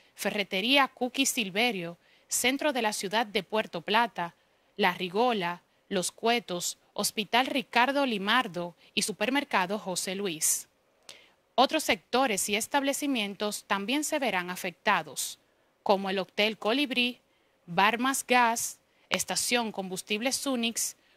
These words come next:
Conquedrón Dominicana, Complejo Turístico, Complejo Turístico Puerto Chiquito, Villa Liberación, Cangrejo, Los Castillos, Los Pérez,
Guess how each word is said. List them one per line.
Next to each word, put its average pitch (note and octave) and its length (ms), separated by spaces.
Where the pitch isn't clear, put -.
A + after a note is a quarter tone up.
Conquedrón G3 720
Dominicana, A#3 800
Complejo G3+ 640
Turístico, G#3 800
Complejo G3+ 480
Turístico G3 580
Puerto F#3+ 340
Chiquito, A3+ 640
Villa F3+ 320
Liberación, A#3+ 840
Cangrejo, A#3 800
Los G3 260
Castillos, A#3 880
Los F3 260
Pérez, A3+ 600